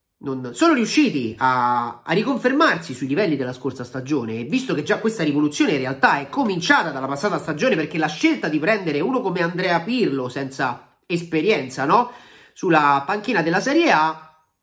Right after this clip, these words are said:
hanno colto la palla al balzo per, eh, rinnovare, perché come è normale che sia, quando termina un ciclo, e credo che il ciclo precedente della, della Juventus sia assolutamente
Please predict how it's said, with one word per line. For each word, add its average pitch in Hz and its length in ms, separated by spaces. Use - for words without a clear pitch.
hanno 254 400
colto 277 360
la 220 80
palla 226 280
al 285 140
balzo 175 580
per, 285 400
eh, 302 760
rinnovare, 160 720
perché 165 500
come 269 220
è 247 40
normale 220 360
che 190 100
sia, 160 400
quando 226 360
termina 180 360
un 170 140
ciclo, 156 560
e 151 180
credo 220 300
che 160 80
il 160 160
ciclo 220 320
precedente 160 420
della, 147 400
della 160 240
Juventus 190 460
sia 170 320
assolutamente 170 920